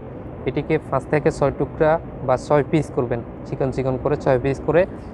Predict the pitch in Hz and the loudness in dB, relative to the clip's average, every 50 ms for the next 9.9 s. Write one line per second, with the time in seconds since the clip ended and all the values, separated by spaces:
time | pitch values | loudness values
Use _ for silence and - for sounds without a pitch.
0 | - - - 131 - - 139 127 135 131 123 135 123 139 127 127 127 123 - 147 | -8 -4 -2 -2 0 2 2 4 4 4 4 2 0 -2 0 0 0 0 2 2
1 | 160 202 - - - - - - - - - - - - - 131 123 - 147 143 | 2 2 0 -4 -10 -12 -12 -12 -12 -12 -12 -12 -10 -6 -4 -4 0 2 2 2
2 | 151 170 170 180 175 - 175 175 170 - - 180 165 151 - 175 - - - 151 | 2 2 2 2 2 2 2 2 2 2 0 -2 0 0 -2 -4 -4 -2 2 2
3 | 156 180 196 - - - - - - - - - - - 147 147 - - - 151 | 2 2 0 -4 -8 -12 -12 -12 -12 -12 -12 -10 -4 -2 -2 -2 -2 0 0 2
4 | 147 147 - 180 170 165 - - - 147 156 175 190 - - - - - - - | 2 4 4 4 4 4 2 0 2 4 4 4 2 -4 -12 -12 -12 -12 -10 -4
5 | - 143 143 147 139 135 135 123 123 - - 117 113 110 120 117 - - 170 - | 0 0 2 2 4 4 2 2 0 -2 -4 -4 -4 -2 -4 -4 -4 -4 -4 -4
6 | - - - - - - - - - - - - - - 135 135 131 127 127 127 | -4 -8 -10 -12 -12 -12 -12 -12 -12 -12 -12 -12 -8 -4 -2 0 2 2 2 2
7 | 120 120 120 120 - - 117 117 113 - - - - - - - - - - - | 2 0 0 -2 -2 -2 -4 -4 -4 -6 -10 -10 -10 -10 -12 -12 -12 -10 -10 -10
8 | - - - - - - - - - - - 139 135 143 156 151 151 160 147 147 | -10 -10 -12 -12 -10 -10 -10 -10 -8 -2 2 4 4 4 4 4 4 4 4 4
9 | 139 135 123 - 147 143 151 139 - 147 143 139 147 139 147 143 143 156 | 4 4 2 0 0 0 0 0 0 0 0 2 0 2 2 0 0 -2